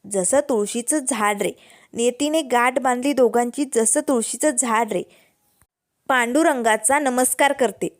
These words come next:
मला याड लागलं रायाच्या प्रेमाचं." असे आता मंजिरीने इथं छान असा उखाणा घेतलेला असतो.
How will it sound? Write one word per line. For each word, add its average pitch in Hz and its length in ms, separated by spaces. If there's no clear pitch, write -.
मला 196 600
याड 214 400
लागलं 208 340
रायाच्या 220 580
प्रेमाचं." 202 560
असे 180 220
आता 208 260
मंजिरीने 220 640
इथं - 200
छान 233 240
असा 262 200
उखाणा 247 360
घेतलेला 262 400
असतो. 233 360